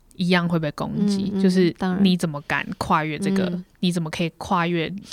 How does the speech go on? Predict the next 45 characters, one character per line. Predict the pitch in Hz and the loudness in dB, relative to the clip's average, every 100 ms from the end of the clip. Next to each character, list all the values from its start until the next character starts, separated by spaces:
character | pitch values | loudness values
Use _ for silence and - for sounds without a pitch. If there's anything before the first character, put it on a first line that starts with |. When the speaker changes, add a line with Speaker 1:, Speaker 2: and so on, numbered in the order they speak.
| - - | -16 -2
Speaker 1:
不 | 214 | 0
属 | 196 160 | 0 -4
于 | 151 | -6
你 | 160 | -6
的 | - - | -6 -6
层 | - - 196 | -6 -6 -6
级？ | - 214 196 - | -8 -8 -10 -2
Speaker 2:
嗯。 | 208 190 - 208 _ - | 2 2 -2 -12 _ -18
Speaker 1:
这 | - 311 | 2 2
个 | 226 175 160 - _ _ _ _ _ | 4 4 2 -6 _ _ _ _ _
背 | - 185 160 | 2 2 0
景 | - 139 | -8 -6
脉 | 180 190 147 | -2 0 0
络 | 147 156 - - _ _ - _ _ _ | -4 -4 -6 -14 _ _ -20 _ _ _
可 | - | -2
能 | 175 165 | 0 2
就 | 190 | 2
会， | 185 185 | 2 0
就 | - 214 | -2 2
是 | 208 208 | 4 2
其 | 196 - | 0 -2
中 | 175 175 | 0 0
一 | |
个 | 165 | 0
因-， | - - _ - | -4 -10 _ -8
原 | 170 143 | -6 -6
因 | 147 143 | -8 -8
啦， | 143 - | -10 -2
就 | 190 | 0
是 | 190 | 0
影 | - 165 | -2 -4
响 | 170 160 135 | -2 -4 -4
到 | 170 156 - - - - - _ | -2 -2 -4 -14 -20 -20 -20 _
为 | 220 | 2
什 | 190 | 2
么 | 160 | -4
我 | 135 | -6
们 | 131 143 - | -8 -10 -8
会 | 185 185 | 0 0
觉 | 165 | 0
得 | 151 151 151 _ | -4 -4 -4 _
变 | 240 208 | 4 6
装 | 190 185 | 2 -2
国 | 180 165 151 165 | 0 0 2 0
王 | 147 127 185 | 0 -2 -4